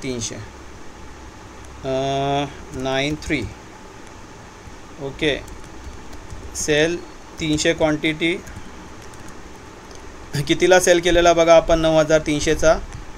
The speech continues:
Trade बुकमध्ये तुम्हाला दिसतंय. अ, कुठे गेला? One second friends, मला बाय दिसतंय नऊ हजार तीनशे quantity. हां, हा काय इथे आहे, sorry.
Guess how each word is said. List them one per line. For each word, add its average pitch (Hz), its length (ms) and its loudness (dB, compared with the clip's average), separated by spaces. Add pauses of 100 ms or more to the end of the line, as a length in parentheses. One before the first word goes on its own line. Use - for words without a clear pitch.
(100)
Trade 156 220 4
बुकमध्ये 156 420 2
तुम्हाला 156 300 2
दिसतंय. 156 460 0 (480)
अ, 135 240 -2
कुठे 156 280 -4
गेला? 151 220 0 (2000)
One 143 200 -2
second 139 340 -2
friends, 131 300 -4
मला 143 200 4
बाय 135 280 6
दिसतंय 151 680 2
नऊ 147 260 2
हजार 151 220 2
तीनशे 139 580 -4
quantity. 143 1080 -6 (840)
हां, 135 140 0
हा 151 140 6
काय 139 200 2
इथे 131 180 -4
आहे, 123 100 0
sorry. 117 260 0